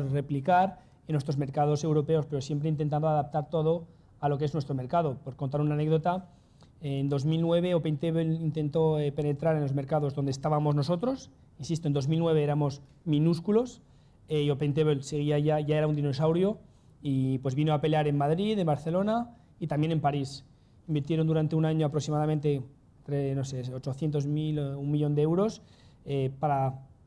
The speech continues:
machacarnos, regalaban nuestros, el software a todos sus clientes, era una lucha muy dura y conseguimos, em, echarles y, y hacer que volviesen para Estados Unidos. Eso fue una gran alegría, no nos quedamos ahí, pero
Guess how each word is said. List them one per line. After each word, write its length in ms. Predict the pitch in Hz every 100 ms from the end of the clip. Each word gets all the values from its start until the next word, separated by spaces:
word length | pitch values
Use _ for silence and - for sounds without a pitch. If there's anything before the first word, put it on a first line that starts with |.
| - - -
machacarnos, 800 | 151 143 143 170 170 175 175 160
regalaban 500 | 139 139 147 147 151
nuestros, 640 | 143 143 151 143 135 135 - - - -
el 100 | 143
software 300 | - 139 143
a 60 | 139
todos 140 | 151 143
sus 140 | 143
clientes, 720 | 160 160 165 156 170 170 165
era 140 | 147
una 240 | 147 147 143
lucha 340 | 147 147 147
muy 320 | 143 160 165
dura 400 | 170 170 190 233 - - - - -
y 120 | -
conseguimos, 680 | 147 143 151 147 156 156 160
em, 480 | 156 143 139 135 139 - - - _ - - - - -
echarles 540 | 139 151 147 156 156
y, 40 |
y 640 | 147 135 127 123 123 127 131
hacer 240 | 127 135
que 80 | 139
volviesen 320 | 139 139 147
para 100 | 139
Estados 220 | - 131
Unidos. 280 | 131 147 123
Eso 180 | 127 131
fue 120 | 151
una 120 | 135
gran 320 | 135 143 143 135 - - -
alegría, 460 | 151 143 147 170
no 120 | 170
nos 120 | 147 139
quedamos 280 | 160 151
ahí, 180 | 143 151
pero 320 | 160 156 135